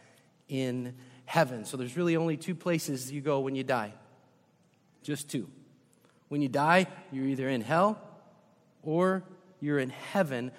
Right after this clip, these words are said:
They're juxtaposed to one another in the scriptures. They're both real places. There's not some intermediary place that you can go to where, um, you know what, I'm just gonna work off my sins in a place that's called purgatory, that's not in the Bible, where,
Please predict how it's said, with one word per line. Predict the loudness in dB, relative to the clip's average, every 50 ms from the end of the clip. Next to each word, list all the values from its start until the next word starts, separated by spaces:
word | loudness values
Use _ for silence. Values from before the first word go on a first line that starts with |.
| -18 -12 -6
They're | -4 -4 -4
juxtaposed | -2 0 0 0 0 -2 -8 -6 -8 -6 -6 -2 -2 0 0 0 -2 -4 -6
to | -6
one | -4 -4 -4 -2
another | -2 -2 -2 -2 -2 -4 -4
in | -6 -6
the | -8
scriptures. | -10 -8 -8 -8 -8 -8 -8 -8 -8 -8 -6
They're | -8 -8
both | -6 -4 -4 -4 -4 -6 -8 -20 -20 -20 -12 -4
real | -2 2 2 4 4 2 0
places. | -2 -8 -6 -2 -2 -2 -2 -2 -4 -6 -6 -6 -6
There's | -8 -6 -4 -2
not | 0 0 0 -2
some | -2 0 0 0 0
intermediary | -2 0 0 0 0 0 0 0 0 0 0 2 2 2 2 2 0
place | -2 -4 -2 0 2 2 2 0 -2 -6 -10 -12 -14 -20 -16 -8
that | -6 -6 -6 -4
you | -8 -8
can | -4 -4 -4 -2
go | 0 0 0 0
to | -2 -4 -6 -4 -4 -4 -6 -10 -14 -20 -20 -20 _ _ _ _ _ -4
where, | 2 4 6 8 8 6 4 0 -4 -14 -20 -20 -16 -8
um, | -4 -4 -4 -4 -6 -8 -12 -18 -12 -6
you | -2 0
know | 0 2
what, | 4 6 6
I'm | 6 4
just | 2 -4 -6
gonna | -4 -4 -4
work | -2 -2 -4 -2 0
off | 0 0 0 0 -2
my | -4 -4
sins | -4 -2 -2 0 0 2 0 -2 -2 -4 -4
in | -6 -6
a | -6
place | -6 -4 -4 -4 -4 -4
that's | -6 -8 -10 -10 -10
called | -6 -4 -4 -4 -4 -6
purgatory, | -6 -6 -4 -6 -8 -8 -6 -6 -4 -4 -4 -4
that's | -4 -6 -6 -8
not | -10 -8 -6 -4
in | -4 -4
the | -4 -4
Bible, | -2 -2 -2 -2 -2 -2 -4 -6 -6 -12 -20 -20 -20 _ -20 -14 -4
where, | 0 2 2 2